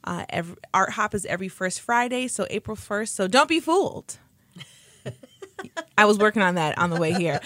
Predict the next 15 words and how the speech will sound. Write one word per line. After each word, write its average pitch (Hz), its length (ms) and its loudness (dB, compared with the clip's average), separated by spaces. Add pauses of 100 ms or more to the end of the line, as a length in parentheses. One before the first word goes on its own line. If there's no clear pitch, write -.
(160)
Don't 285 220 8
be 330 100 6
fooled. 214 680 2 (640)
Art 214 180 4
Hop 226 400 -2
is 214 300 0
happening 165 880 -4 (280)
on 185 260 0
April 175 320 -2
Fools. - 680 -4 (340)
So, 233 500 6
um, 202 420 4 (380)
uh, 190 280 8
the 202 120 0
date 269 460 -2